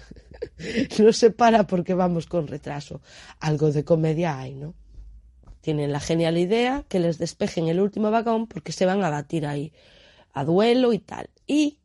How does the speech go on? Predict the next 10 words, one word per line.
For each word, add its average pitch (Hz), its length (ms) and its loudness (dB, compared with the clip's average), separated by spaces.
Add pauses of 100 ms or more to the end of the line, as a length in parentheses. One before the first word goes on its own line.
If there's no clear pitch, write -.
(120)
claro, 175 480 -2 (380)
aparecen 196 540 4
los 165 160 -2
Sioux. 151 560 -8 (240)
Hay 180 180 4
un 180 120 4
ataque 175 320 0
de 156 100 0
los 143 260 -6
indios. - 600 -2